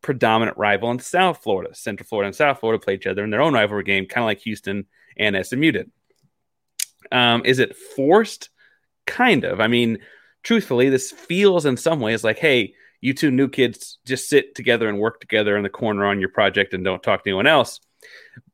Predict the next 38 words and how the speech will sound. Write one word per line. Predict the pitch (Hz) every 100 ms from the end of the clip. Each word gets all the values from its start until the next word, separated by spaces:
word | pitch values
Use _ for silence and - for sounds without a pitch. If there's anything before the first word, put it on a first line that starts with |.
| -
But | 160
it | 151
also | 247 294 185
feels | 160 170 170
somewhat | - 175 156
sensible | - 185 196 135 143
because | 190 - 220 269 233
the | 139
programs, | - 127 120 113 113 110 -
as | 123 -
far | 127 120
as | 113 - _ _ _ _ _ _ _ -
entire | 127 - 123 113
program | 98 117 104 107
win-loss | 101 101 104 -
percentage, | 95 - 95 90 -
or | 104 101
in | 95
terms | - 113 101
of, | 101 101
like, | 107 95 98 _ - - _
prominence, | - 131 107 92 -
right? | 120
We | 107
just | 123 120
had | 127 113 104 - - -
Houston | 151 131 127
won | 110
eleven | 113 110
and | 104
two | 131 110
a |
couple | - 107 107
years | 110 98
ago, | 110 107
right? | 104 107
They |
got, | 98